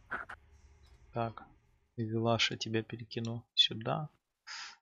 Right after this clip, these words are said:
А, шаманы, короче, будьте в хилах. Короче, кроме, э, давай кроме Призона. Призон у этого В Н Х.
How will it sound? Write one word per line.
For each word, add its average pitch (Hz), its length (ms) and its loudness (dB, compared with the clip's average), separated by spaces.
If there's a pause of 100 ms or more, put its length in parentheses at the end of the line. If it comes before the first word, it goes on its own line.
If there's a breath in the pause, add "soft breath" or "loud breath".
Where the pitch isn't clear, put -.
(360)
А, 110 640 6 (560)
шаманы, 110 680 10
короче, 107 500 8
будьте 113 460 2
в - 80 -4
хилах. 117 680 6 (2250)
Короче, 123 380 12
кроме, 127 680 10
э, 110 200 4
давай 117 360 12
кроме 113 340 8
Призона. 107 720 6
Призон 110 360 6
у 104 60 4
этого 110 380 2
В 113 100 2
Н 135 140 6
Х. - 260 0